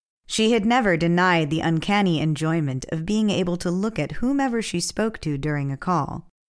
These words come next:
but she didn't care to be on display herself. Jack said it was a hidden fetish of hers,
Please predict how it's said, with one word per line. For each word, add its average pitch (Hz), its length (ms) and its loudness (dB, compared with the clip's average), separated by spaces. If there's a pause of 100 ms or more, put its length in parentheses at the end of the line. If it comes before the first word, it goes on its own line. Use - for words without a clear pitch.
(100)
but 165 360 0
she - 180 -4
didn't 262 260 -2
care 185 260 2
to 165 100 -2
be 156 160 0
on 147 160 0
display 147 640 -2
herself. 131 800 -4 (920)
Jack 196 380 2
said 143 240 0
it - 80 -2
was 147 160 -2
a 156 80 0
hidden 151 380 0
fetish 165 400 0
of 131 120 -6
hers, - 440 -6